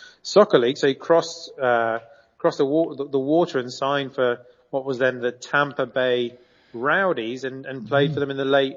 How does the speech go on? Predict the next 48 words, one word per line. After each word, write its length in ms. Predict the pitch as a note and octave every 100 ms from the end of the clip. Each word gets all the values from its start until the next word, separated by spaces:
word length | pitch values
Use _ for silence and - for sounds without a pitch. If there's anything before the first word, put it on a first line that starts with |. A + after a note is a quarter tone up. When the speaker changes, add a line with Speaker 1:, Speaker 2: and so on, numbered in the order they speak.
| -
Speaker 1:
um, 460 | C3+ C3 C3 C3 C3 _ _ _
in 80 | C#3+
the 80 | D3+
late 200 | D3+ C#3+
seventies. 440 | A#3 B3+ E3 B2+
And 100 | D3
at 80 | F3
the 60 | F3+
time, 440 | - C4 F3 B2
I 60 | D3+
mean, 100 | E3
it's 100 | G3
easy 180 | A3+
to 60 | D3+
forget, 280 | A#2 D#3+ B2+
of 100 | -
course, 180 | B2 -
because 240 | C3 A#2+
the 100 | B2+
league 400 | A#2+ D#3 C#3+ A2+ _ _ _ _
came 240 | - B2 A#2
a 40 |
cropper 420 | A2+ F3 G3 C3+ A#2
in 100 | A2+
the 80 |
mid 220 | A2 A#2 B2
eighties 460 | D#3 E3 A2 G#2
due 160 | - A2
to 140 | -
the 20 |
financial 360 | G#2+ A#2+ A#2 G#2+
crash 320 | - A#2+ -
of 120 | A2+
the, 120 | A#2 A#2 - - - -
of 120 | A#2
the 100 | A#2
time. 340 | - G#3 A3 A#2+
But 80 |
it's 160 | - -
easy 260 | F3 A3+ G#3
to 120 | -
forget 240 | G#2 D3
at 60 | A#2
the 60 |
time 200 | A2 A#2
that 100 | A#2
it, 140 | C3 A#2+
it, 340 | B2 A#2+ A#2+